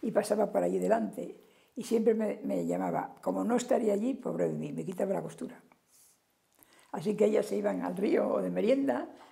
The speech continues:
pero yo me tenía que quedar allí. Pues era más bien prácticas, más que teóricas, prácticas, porque yo doy clases ahora, pero mucho teórico,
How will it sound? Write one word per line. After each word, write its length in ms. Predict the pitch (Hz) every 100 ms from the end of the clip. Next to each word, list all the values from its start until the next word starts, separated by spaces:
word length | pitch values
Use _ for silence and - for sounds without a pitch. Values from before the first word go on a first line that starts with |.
| -
pero 140 | 196
yo 160 | 190 196
me 80 | 185
tenía 220 | 175 180
que 60 | 180
quedar 200 | 240 -
allí. 320 | - 381 - - _ _ _ _ _ -
Pues 280 | 214 202
era 180 | - 208
más 180 | 214 220
bien 400 | 226 254 269 - - _ _ _ _
prácticas, 500 | - 226 - 208 -
más 200 | - -
que 100 | 214
teóricas, 440 | 185 101 - 214 -
prácticas, 540 | - 180 175 185 - -
porque 240 | - 180 196
yo 260 | 208 202 -
doy 220 | 208 214
clases 380 | 220 214 226 220
ahora, 360 | 226 240 294 - - - _ - _ -
pero 680 | 226 208 202 - - - _
mucho 360 | 254 240 - -
teórico, 560 | 196 185 - - -